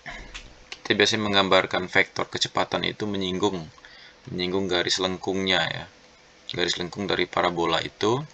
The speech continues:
itulah, eh, vektor kecepatan. Ini V C tentu saja sama dengan V C X. Nah, arah horizontal ini sebagai sumbu X ya.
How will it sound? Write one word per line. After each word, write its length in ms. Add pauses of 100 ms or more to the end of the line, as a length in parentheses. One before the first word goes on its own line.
(420)
itulah, 560 (560)
eh, 400
vektor 560
kecepatan. 880 (600)
Ini 160
V 100 (140)
C 400 (160)
tentu 240
saja 240
sama 320
dengan 400
V 320
C 240
X. 480 (960)
Nah, 240
arah 160
horizontal 560
ini 80
sebagai 400
sumbu 480
X 320 (240)
ya. 240